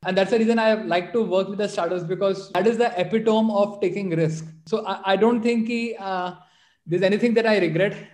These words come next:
I keep on trying various and riskier and riskier things. So as we speak, I'm learning a new language. And my hope is that if I am able to learn this new language, there will be a lot more other avenues which will open up, for me because now, you know, that one, one plus one is equal to eleven wala funda.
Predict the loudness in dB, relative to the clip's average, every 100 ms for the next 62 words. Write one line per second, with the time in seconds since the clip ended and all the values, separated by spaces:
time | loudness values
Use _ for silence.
0 | -2 2 2 0 -2 2 0 0 -2 -2
1 | -2 0 0 0 -2 -2 -4 -2 -2 -2
2 | -6 -6 -6 -6 -8 -12 -14 _ -2 2
3 | 2 0 -2 -2 0 2 4 4 2 0
4 | 0 2 0 0 0 -2 -4 -4 -2 2
5 | 0 0 0 0 0 0 -2 -4 -4 -4
6 | -6 -4 -2 -2 -2 -2 -2 -4 -6 -6
7 | -4 -4 -4 -4 -2 -2 -2 -4 -6 -2
8 | 0 -2 -2 -2 0 -2 -4 -6 _ _
9 | _ _ -2 0 2 0 0 -4 -4 -2
10 | 0 0 -2 -4 -6 -14 _ _ -6 -4
11 | -2 -2 0 0 -2 -6 -6 -4 -4 -8
12 | _ -10 -4 0 0 0 -2 0 0 -2
13 | 0 -2 -2 -4 -4 -4 -2 0 -2 -2
14 | -4 -4 -4 -4